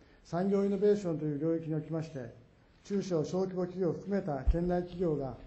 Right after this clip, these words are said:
イノベーションを生み出しながら持続的に発展していくための取り組み方策を掲げますとともに、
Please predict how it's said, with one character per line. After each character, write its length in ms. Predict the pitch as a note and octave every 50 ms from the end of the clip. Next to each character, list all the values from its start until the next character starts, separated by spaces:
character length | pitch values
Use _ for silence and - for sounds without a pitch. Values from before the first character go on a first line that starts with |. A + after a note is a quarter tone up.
| - - - - - - - - - -
イ 40 |
ノ 120 | D#3+ F3+ F#3
ベ 140 | G3+ G#3 G#3
ー 40 |
シ 60 | G3+ F#3+
ョ 20 |
ン 40 | F3+
を 20 |
生 40 | E3+
み 40 | F3+
出 80 | F3+ F3+
し 100 | F3+ F#3+
な 100 | G3 F#3+
が 80 | F3+
ら 200 | D#3 C3 - - -
持 120 | C3+ C3+ D#3
続 160 | F3+ F3+ F#3
的 120 | G3 F#3+ F3+
に 100 | F#3+ F#3
発 220 | - - E3 D#3+
展 260 | - - F3 F3 F3
し 40 | E3+
て 60 | - -
い 20 |
く 40 | -
た 100 | E3 E3
め 100 | F3+ F#3
の 120 | E3+ C#3+ C3+
取 180 | C#3+ D#3 E3+
り 40 | E3+
組 140 | E3+ E3+ F#3
み 60 | F3+
方 180 | F#3 F#3+ F#3+ F3+
策 300 | F#3 D#3+ D3 - D3 D3
を 80 | D3
掲 240 | D3 D3 - - E3
げ 80 | D#3+ D#3+
ま 100 | D#3+ E3+
す 80 | -
と 60 | D#3
と 100 | - -
も 80 | D#3+ D#3+
に、 140 | B2+ -